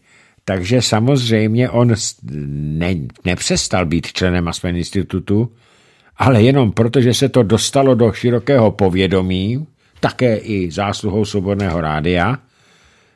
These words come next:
no tak si radši tu stránku zmazal. Je to, je to docela možné.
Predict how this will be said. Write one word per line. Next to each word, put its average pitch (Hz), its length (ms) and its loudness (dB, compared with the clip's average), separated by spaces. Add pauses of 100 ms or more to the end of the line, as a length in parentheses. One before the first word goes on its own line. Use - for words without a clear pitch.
(100)
no 139 100 2
tak 147 220 -2
si 117 140 2
radši 110 260 0
tu 107 140 -2
stránku 98 440 0
zmazal. 69 520 -6 (480)
Je 120 120 0
to, 101 300 -4 (140)
je 123 120 -2
to 113 140 -2
docela 92 360 -4
možné. 67 480 -8